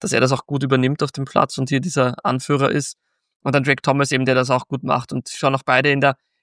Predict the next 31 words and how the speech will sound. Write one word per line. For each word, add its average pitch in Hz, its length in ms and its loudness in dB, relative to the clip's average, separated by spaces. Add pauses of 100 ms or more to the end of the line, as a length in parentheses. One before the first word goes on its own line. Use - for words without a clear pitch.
in 160 60 -4
der 170 80 0
Pass-Coverage 131 640 0
gar 131 120 2
nicht 127 140 -4
so - 80 -12
schlecht - 340 -6
aus, 139 180 4
was 131 100 -2
ja 139 120 4
oftmals - 460 -4
bei 143 100 -2
den 131 200 -2
guten 143 280 -2
Middle-Linebackern 135 640 0
so 131 80 -2
ein 131 40 -2
bisschen 143 160 -6
der 135 100 2
Painpoint 131 520 2
ist, - 220 -4
wie, 135 220 0
wie 135 100 0
gut 131 200 -4
sind 131 140 -4
sie 127 100 -8
denn 131 180 0
wirklich 131 260 0
in 131 60 -2
der 127 100 2
Coverage? 131 480 0